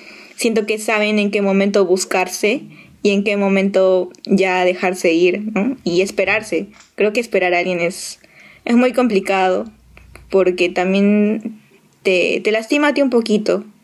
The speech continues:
¿no? No estar con esa incer-,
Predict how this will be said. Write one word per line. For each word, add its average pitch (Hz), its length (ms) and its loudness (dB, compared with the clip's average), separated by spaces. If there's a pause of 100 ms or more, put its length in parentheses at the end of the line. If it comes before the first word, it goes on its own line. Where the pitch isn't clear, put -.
(920)
¿no? 196 300 2
No 208 500 0
estar 214 260 -2
con 214 140 -2
esa 226 120 0
incer-, 220 260 -2